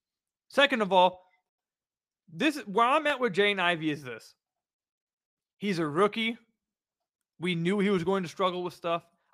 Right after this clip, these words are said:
I told you guys there was going to be a lot of things that he struggled with in the half court specifically. Early in his career, there's gonna be stuff that he had to work out.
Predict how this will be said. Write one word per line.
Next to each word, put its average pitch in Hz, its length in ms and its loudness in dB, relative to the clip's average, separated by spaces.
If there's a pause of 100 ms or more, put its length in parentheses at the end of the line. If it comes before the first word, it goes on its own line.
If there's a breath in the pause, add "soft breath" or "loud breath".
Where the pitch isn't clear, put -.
I - 80 0
told 185 320 -2
you 190 80 -8
guys 165 240 2
there 165 80 -4
was 147 80 -4
going 160 140 -6
to 160 80 -8
be 151 80 -4
a 147 40 -2
lot 147 240 2
of - 40 -14
things 170 160 -10
that 147 80 -6
he 156 80 -6
struggled 160 420 -6
with 170 160 -4
in 147 80 -10
the 123 60 -8
half 156 340 2
court 175 200 -6
specifically. 156 680 -10 (1200)
Early 165 300 2
in 170 80 0
his 165 140 -4
career, 151 240 -4
there's 147 100 -2
gonna 143 120 -10
be 143 40 -8
stuff 151 260 -4
that 156 60 -10
he 151 80 -6
had 156 140 2
to 156 60 -4
work 147 200 -4
out. 113 200 -6